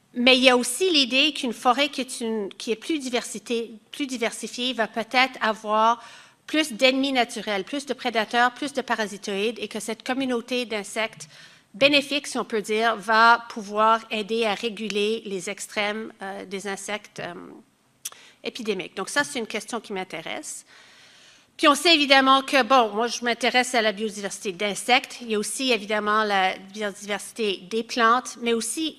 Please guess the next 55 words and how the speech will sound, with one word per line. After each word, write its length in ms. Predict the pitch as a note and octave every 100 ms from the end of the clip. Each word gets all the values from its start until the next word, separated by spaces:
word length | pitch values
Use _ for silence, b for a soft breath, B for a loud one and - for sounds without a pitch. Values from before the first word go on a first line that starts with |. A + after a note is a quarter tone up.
| -
dans 80 | G#3
les 120 | G#3
plantes, 280 | - B3+ B3
il 100 | G3
y 20 |
a 60 | F#3
les 140 | E3+
arbres, 340 | G3+ B3 C#4 A#3
il 60 |
y 20 | F#3+
a 40 |
aussi 200 | F3+ A#3
les 120 | G3+
plantes 240 | - A#3 G3+
de 80 |
sous-bois, 560 | F3+ - F#3+ G3 G#3 B3
il 60 | G#3+
y 20 |
a 40 |
les 100 | F#3
bryophytes, 760 | F3 G3+ B3+ G#3+ - G#3 A#3 - B B B B
puis 100 | -
on 80 | B3+
a 100 | A#3+
tous 160 | A#3 D4+
les 220 | C#4+ B3
autres 140 | C4
taxons 340 | C4 A#3 - A#3+
aussi, 300 | G3+ - G3+
tous 140 | -
les 200 | A#3+ A3
autres 180 | A#3+ A#3
invertébrés, 800 | G#3 G3 - - G3+ F#3 F#3+ A3
les 140 | A#3 A#3+
champignons, 580 | B3 G#3+ - G3 G#3
les 140 | G#3+ B3+
microbes. 520 | A3 - G3 G3 G#3 B B B B B
Et 80 | A3+
cet 140 | -
après-midi, 440 | A#3+ - A#3+ G3+ B3+
on 80 | A3
va 120 | G#3+
avoir 240 | G#3 A3+
des 100 | A3+
conférences 500 | A3 G#3+ - G#3+ A#3
qui 120 | - G#3
nous 100 | F#3+
parlent 400 | G#3 G#3 A3 G#3
un 120 | G3
peu 220 | G3 A#3
de 140 | F#3+ F#3 -
tous 120 | -
ces 180 | B3+ A3+
groupes-là 400 | G3 G3+ - G#3
différents. 480 | G3 - F3 F3+